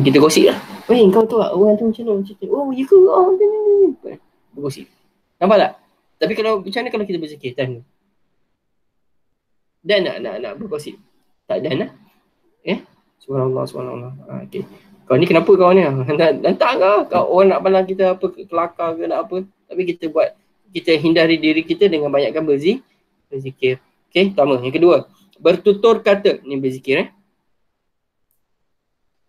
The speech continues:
Okey. Kedua, ber-, kita, kita tahu dengan mulut yang kita guna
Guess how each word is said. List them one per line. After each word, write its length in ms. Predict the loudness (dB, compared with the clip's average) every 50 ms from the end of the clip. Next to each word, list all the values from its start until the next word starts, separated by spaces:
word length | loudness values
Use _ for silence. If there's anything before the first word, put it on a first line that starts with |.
| _ _ _
Okey. 240 | -8 -8 -8 -10 _ _ _ _ _
Kedua, 340 | -8 -4 0 2 2 2 2
ber-, 300 | 0 0 -4 -6 -6 -10 _ _ _
kita, 240 | -8 -2 0 2 2
kita 260 | 2 0 0 2 2
tahu 140 | 2 2 2
dengan 160 | 0 0 0
mulut 320 | 2 2 2 4 4 2 2
yang 240 | 2 0 0 0 -2
kita 240 | -4 -2 -2 -2
guna 260 | 0 0 0 2 2